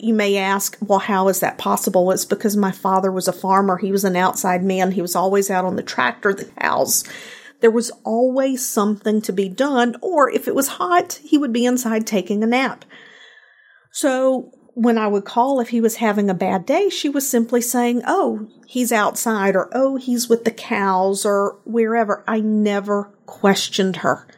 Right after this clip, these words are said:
She had never given me a reason to question her, but there was a moment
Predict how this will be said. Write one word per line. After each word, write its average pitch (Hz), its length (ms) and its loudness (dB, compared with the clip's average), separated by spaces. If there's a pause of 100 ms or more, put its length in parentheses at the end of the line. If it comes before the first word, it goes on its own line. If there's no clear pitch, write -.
(200)
She - 160 -2
had 269 80 2
never 214 200 0
given 202 240 -2
me 196 120 2
a 185 60 0
reason 214 300 2
to 190 60 0
question 196 420 -2
her, 196 140 2
but 196 180 -4
there 226 160 2
was 233 180 -2
a 214 60 2
moment 202 720 0